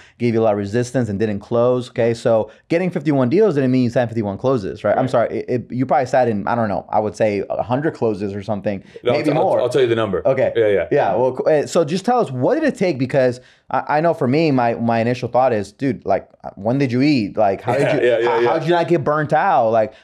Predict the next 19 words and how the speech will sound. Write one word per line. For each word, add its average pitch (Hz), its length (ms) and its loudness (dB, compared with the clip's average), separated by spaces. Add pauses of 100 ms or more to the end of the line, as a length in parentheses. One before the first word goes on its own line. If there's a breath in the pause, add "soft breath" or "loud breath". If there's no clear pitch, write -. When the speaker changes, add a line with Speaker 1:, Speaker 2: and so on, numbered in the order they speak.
Speaker 1:
I 131 100 0
know 147 120 2
for 143 140 0
me 139 380 2
and, 113 240 0
and 113 180 0
my 123 220 0
peaks 139 480 -6
in 117 80 -2
my 117 200 2
personal 117 500 -4
journey, 107 400 -2
Speaker 2:
Mm. 113 240 -14
Speaker 1:
I 123 120 0
went 139 200 -2
through 123 120 -2
moments 117 420 0
where, 113 120 0
like, 104 240 0